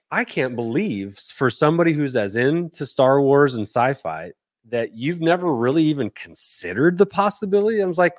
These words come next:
"Well, maybe in a passing thought, but, but that's about it." And so that,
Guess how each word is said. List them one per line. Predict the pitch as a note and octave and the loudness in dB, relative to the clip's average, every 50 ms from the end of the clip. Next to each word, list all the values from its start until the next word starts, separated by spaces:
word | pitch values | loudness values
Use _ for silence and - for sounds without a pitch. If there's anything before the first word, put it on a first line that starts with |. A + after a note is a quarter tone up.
| _ _ _ | _ _ _
"Well, | E3 G#3 A#3 G#3 F#3 F3+ | 2 4 6 6 6 4
maybe | D#3+ D#3 E3 F#3 F3 F3 D#3+ C#3+ | 2 0 -2 0 0 2 0 0
in | A#2+ | 0
a | G2 | -2
passing | - _ - A2 A2+ A#2 - - G#2+ F#2+ F2 | -6 _ -6 -4 -4 -4 -6 -8 -12 -14 -10
thought, | - G#2 A2 C3 D3 - _ _ | -6 -2 -2 -2 -2 -4 _ _
but, | A#2 B2 A#2 G#2+ - _ _ _ _ _ _ _ _ _ _ _ _ _ _ _ | 0 2 2 2 2 _ _ _ _ _ _ _ _ _ _ _ _ _ _ _
but | - C3 | -6 0
that's | - F3+ G#3 G#3 - | 2 2 2 2 0
about | B3+ G#3+ A3 G#3+ F3+ - - - | 0 2 4 4 4 4 4 4
it." | G3 F#3 A#2 F2+ - - | 6 6 6 4 0 0
And | D3 D3 D3+ C#3+ | 0 2 2 0
so | - - F#3 F3 E3+ D#3 D3+ D3+ - _ _ A2 | 0 2 4 6 6 6 4 0 -4 _ _ -4
that, | G#2+ C#3+ F3 G#3 G3+ - | 0 2 4 4 2 0